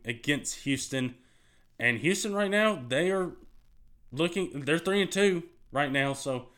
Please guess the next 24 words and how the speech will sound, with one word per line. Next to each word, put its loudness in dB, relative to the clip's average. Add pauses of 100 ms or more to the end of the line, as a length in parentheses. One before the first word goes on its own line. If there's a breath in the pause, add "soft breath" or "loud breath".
(340 soft breath)
if -4
you 2
can -2
just -2
protect -2
Deshaun 0
Watson 0 (520)
and -4
give 2
him -2
time -2
to -2
throw 2
to -4 (160)
Fuller, 4
who -4
had 0
an -8
awesome 0
game -2
last -4
week, -4 (580)
and -6 (220)
Hopkins, 2